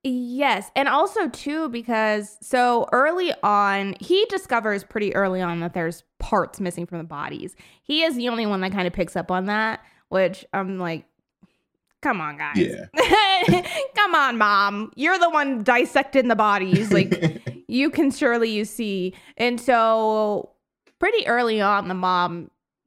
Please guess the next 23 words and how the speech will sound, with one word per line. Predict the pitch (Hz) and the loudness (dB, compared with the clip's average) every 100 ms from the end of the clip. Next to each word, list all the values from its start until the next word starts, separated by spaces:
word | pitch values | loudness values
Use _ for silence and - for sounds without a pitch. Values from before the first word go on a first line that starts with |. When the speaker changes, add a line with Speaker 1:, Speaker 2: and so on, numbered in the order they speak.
| _ - | _ -8
Speaker 1:
catches | 226 202 208 214 | -2 0 -2 -2
him | 202 190 180 175 | -2 -2 -4 -6
in | - 185 | -4 -4
the, | 180 | -2
'cause | 320 311 | 0 2
the, | 320 262 | 0 0
that's | 302 381 480 | 0 0 -2
another | 349 233 226 | -2 0 0
thing | 262 254 | -2 -4
that's | 254 247 | -4 -4
interesting | 226 233 233 247 240 | -4 -6 -4 -4 -2
about | 233 226 | 0 0
this | 233 240 | -2 -2
movie | 247 240 247 247 | -2 -4 -2 -2
is | 233 214 214 214 _ _ _ _ _ _ _ - | 0 0 0 -6 _ _ _ _ _ _ _ -6
his | 254 370 | -2 0
whole | 494 494 | 2 0
family | - 220 208 214 190 180 | 0 -2 -2 -2 -2 -4
is | 175 | -4
very | 196 185 185 | -2 0 0
aware | 175 175 175 160 156 | -2 -4 -6 -4 -6
of | - 165 | -6 -8
these | 180 - | -12 -14